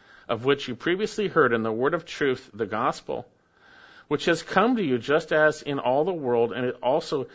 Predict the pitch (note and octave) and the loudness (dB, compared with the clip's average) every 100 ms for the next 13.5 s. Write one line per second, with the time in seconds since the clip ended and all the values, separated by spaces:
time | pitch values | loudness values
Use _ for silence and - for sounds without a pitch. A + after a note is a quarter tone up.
0 | - - B2+ A#2+ - D#3+ G#3 - G#3 F#3+ | -20 -12 -8 -8 -4 -2 -2 -2 -4 -2
1 | D3 C#3 C3+ B2+ - F#3+ A3+ - - C3 | 2 2 2 -4 -4 -2 -2 -4 -6 -4
2 | A#2+ - F#3+ A3 - A2 G2+ - - - | -4 -2 -4 -4 -6 -6 -8 -18 -14 -6
3 | F#3 A3 G3+ F#3 E3 C#3+ D3+ C#3+ D3+ C3+ | 0 2 2 0 0 0 0 2 -2 0
4 | E3 G3+ D#3+ C3+ C#3+ C3+ F#3 D#4 G3 A2 | 0 0 0 -2 -2 -2 -4 -2 0 0
5 | G#2+ - - A#2+ F3+ - C3+ A2+ C#3 - | -4 -10 -6 2 2 2 -4 -4 -8 -8
6 | C3+ C3+ C3+ C3+ C#3 - G#3 A#3 A3 - | -4 0 0 0 -4 2 6 6 4 -2
7 | - - - - A#2 - - B2+ - B2 | -18 -20 -8 -4 -2 -2 -2 -2 -2 -6
8 | B2+ C3 E3 F#3+ G3 - - G3+ C#3+ G2 | -4 -2 0 0 -2 -4 -2 0 0 -2
9 | G2+ - - _ _ _ A#2+ G2 A#2+ C3+ | -8 -14 -20 _ _ _ -8 2 2 2
10 | - - F#2 F#2+ A#2 - G#2 - - - | -2 0 0 0 -4 -6 -6 -6 -8 -20
11 | _ _ _ _ _ _ _ _ _ _ | _ _ _ _ _ _ _ _ _ _
12 | _ _ - D3+ F3+ A3 G#3 G3+ F3+ F3 | _ _ 2 2 6 4 4 -2 0 2
13 | B3+ G3+ C#3+ - C#3 | 2 2 0 0 0